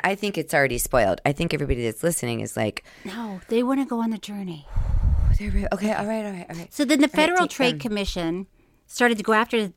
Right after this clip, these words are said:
Speaker 2: the C D G because they were, the C D G was making two hundred and fifty million dollars a year
Speaker 1: Mm-hmm.
Speaker 2: in two thousand ten. Uh, the F T C, Federal Trade Commission,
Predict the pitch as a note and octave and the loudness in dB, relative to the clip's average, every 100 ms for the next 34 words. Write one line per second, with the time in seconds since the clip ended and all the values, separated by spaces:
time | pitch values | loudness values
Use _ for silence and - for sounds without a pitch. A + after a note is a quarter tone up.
0 | _ F#3+ - F#3+ F#3 G3 E3+ F3 G#3 A3+ | _ -10 -6 -4 -4 -2 -2 -2 2 4
1 | A3+ G#3+ A3 A3 - D4+ C#4+ G#3 B3 G3 | 4 0 -4 -6 2 4 4 4 0 2
2 | G#3+ G3 F3+ - A#3 A#3 G#3+ F#3+ F#3 F3+ | -2 -2 -4 0 -2 0 -2 -2 -4 -4
3 | F3+ F3 - _ - F#3 G3+ G#3 F#3+ F3 | -4 -4 -6 _ -4 0 2 2 2 2
4 | E3 D#3 C#3+ D3 B2+ - - _ - D3+ | 0 -2 -4 -8 -10 -12 -16 _ -2 0
5 | C3 C#3+ - F#3+ E3+ F#3+ E3 D3+ D#3 - | 0 -2 -2 -2 -2 -4 -4 -4 -4 -6
6 | C#3+ - _ _ - G3+ G3 - G#3 A3+ | -12 -14 _ _ -6 -2 0 0 -2 -2
7 | - C4 C4 - D#3 D#3+ - _ _ F3 | -4 -4 -4 -4 -2 -4 -8 _ _ -8
8 | E3+ A#3 - D#3+ - D#3 - | -6 -8 -8 -10 -8 -10 -8